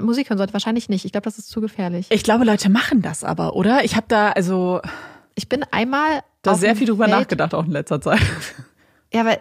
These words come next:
Speaker 1: in Berlin würde ich's sowieso nicht machen, weil's halt
Speaker 2: Mhm.
Speaker 1: super gefährlich ist.
Speaker 2: Ich auch nicht.
Speaker 1: Wo ich auch nicht ohne Helm fahren würde. Immer wenn ich in Berlin gefahren bin, hatte ich immer einen Helm raus, einen ganz schicken Helm. Aber, ähm, ich bin einmal, als ich, ich bin früher immer zur Schule gefahren und da habe ich aber immer Musik gehört, weil das so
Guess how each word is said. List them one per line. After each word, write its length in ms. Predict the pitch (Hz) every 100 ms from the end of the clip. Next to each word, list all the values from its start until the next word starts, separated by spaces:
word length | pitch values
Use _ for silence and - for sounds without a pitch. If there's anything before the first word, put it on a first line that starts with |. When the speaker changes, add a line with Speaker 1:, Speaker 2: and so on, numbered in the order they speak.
| -
Speaker 1:
in 120 | 208
Berlin 340 | 214 214 277 285
würde 120 | 254
ich's 160 | 226 -
sowieso 360 | 208 202 202
nicht 180 | 226 -
machen, 240 | 254 262 240
weil's 220 | 196 -
halt 140 | 196
Speaker 2:
Mhm. 40 | 175
Speaker 1:
super 260 | 160 214
gefährlich 540 | 202 202 196 202 277 -
ist. 300 | 311 359 -
Speaker 2:
Ich 100 | 165
auch 80 | 156
nicht. 260 | 160 160
Speaker 1:
Wo 60 | 240
ich 140 | 262 -
auch 100 | 226
nicht 280 | 294 -
ohne 180 | - 302
Helm 240 | 269 294 302
fahren 260 | 233 202
würde. 300 | 180 175 185 -
Immer 180 | 254
wenn 80 | 254
ich 80 | 254
in 60 | 226
Berlin 220 | 226 226
gefahren 200 | 214 247
bin, 80 | 220
hatte 60 |
ich 60 | 202
immer 100 | 208
einen 80 | 214
Helm 180 | 208 202
raus, 180 | 220
einen 60 | 185
ganz 140 | 185
schicken 220 | - 208 202
Helm. 260 | 190 220 - - - - - 202 _
Aber, 440 | 220 214 214 214 208
ähm, 400 | 196 196 202 202
ich 100 | 196
bin 140 | - 220
einmal, 440 | 208 226 226 208 -
als 220 | - -
ich, 240 | 214 202 -
ich 60 |
bin 100 | -
früher 160 | 208 240
immer 140 | 196 202
zur 120 | 196
Schule 220 | 262 269
gefahren 340 | 196 - 180
und 100 | 185
da 40 | 196
habe 100 | 202
ich 80 | 190
aber 100 | 185
immer 120 | 180
Musik 300 | 180 170 185
gehört, 460 | 190 196 220 -
weil 60 | 185
das 160 | 175 -
so 280 | 170 170